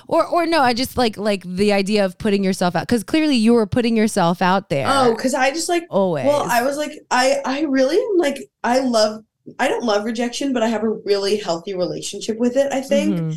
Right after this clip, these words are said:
Speaker 2: which I think is, like, great for performing. Like,
Speaker 1: Yeah.
Speaker 2: every now and then, obviously, I need a break where I'm, like,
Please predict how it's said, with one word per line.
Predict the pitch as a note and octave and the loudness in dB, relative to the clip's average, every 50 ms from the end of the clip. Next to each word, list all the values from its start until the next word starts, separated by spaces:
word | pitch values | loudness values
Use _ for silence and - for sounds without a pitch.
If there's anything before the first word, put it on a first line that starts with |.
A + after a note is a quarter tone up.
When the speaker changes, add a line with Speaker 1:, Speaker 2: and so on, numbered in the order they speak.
| E3 - _ | -8 -6 _
Speaker 2:
which | - A#3 G#3+ | -2 0 2
I | A3+ G#3+ | 2 2
think | G#3+ G#3 A3 | 2 2 2
is, | A3 A3 G#3 | 2 0 0
like, | G#3+ G3+ - - | 0 -2 -2 -4
great | - F3 F3 F3+ F3 - | -4 -2 -2 -2 -2 -4
for | - G3+ G3+ | -6 -4 -2
performing. | A3 G#3+ G#3 - - F3+ F3 F3 F3+ G3 G3+ A3 A#3+ B3+ B3 - _ _ _ _ _ | -2 -2 -2 -2 -2 0 0 0 2 0 0 0 0 0 -2 -6 _ _ _ _ _
Like, | - A#3 A3+ E3+ | 0 0 0 0
Speaker 1:
Yeah. | D#3 B3 | 0 0
Speaker 2:
every | C4+ D#4 C#4 | 0 0 0
now | A#3 G3+ | 0 0
and | G3+ G#3+ | 0 0
then, | G#3 G#3 | 0 0
obviously, | G#3 G3 G3 A3 A3 A3+ A3 G#3 | 0 0 -2 -4 -2 -2 0 0
I | G#3 | 0
need | G#3 G3 F3+ | 0 -2 -2
a | F#3 | -2
break | F#3 F#3 F3+ F3 F3 F3+ | -2 0 -2 -2 -2 -2
where | F#3+ F#3 | 0 0
I'm, | F3+ F3+ | 0 0
like, | F3+ F3 F3 | -2 -4 -4